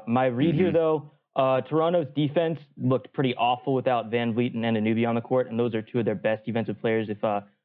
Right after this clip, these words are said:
Speaker 1: you look at five thirty-eight's Raptor ratings. So I, I think they might give up a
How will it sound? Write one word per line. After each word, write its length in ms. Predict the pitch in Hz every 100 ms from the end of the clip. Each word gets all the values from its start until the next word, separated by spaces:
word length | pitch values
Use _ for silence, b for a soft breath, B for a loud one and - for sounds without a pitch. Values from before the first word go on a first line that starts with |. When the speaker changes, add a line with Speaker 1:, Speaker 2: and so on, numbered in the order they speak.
| _
Speaker 1:
you 100 | 131
look 140 | 139 139
at 160 | -
five 220 | 135 131 127
thirty-eight's 380 | 123 117 113 98
Raptor 360 | 107 110 123
ratings. 360 | 120 127 127 127 - _ _ _ _ 143
So 400 | 139 131 127 -
I, 220 | 139 143
I 40 | 143
think 240 | 143 185
they 80 | 170
might 180 | 160 143
give 120 | 160
up 100 | 139
a 140 | 123